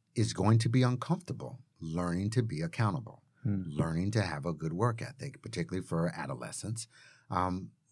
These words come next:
Speaker 1: that can create some uncomfortable moments, and being able to sit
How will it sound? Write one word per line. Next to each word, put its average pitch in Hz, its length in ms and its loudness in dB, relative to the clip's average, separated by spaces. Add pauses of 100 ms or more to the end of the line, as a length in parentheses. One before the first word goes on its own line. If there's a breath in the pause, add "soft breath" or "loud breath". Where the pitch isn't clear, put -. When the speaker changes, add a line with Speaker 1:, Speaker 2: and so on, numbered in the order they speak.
(200)
Speaker 1:
that 104 220 0
can 113 140 6
create 113 340 4
some 107 160 4
uncomfortable 107 560 2
moments, 123 520 2
and 90 400 -2 (460 loud breath)
being 120 260 10
able 107 220 8
to 104 200 0
sit - 500 6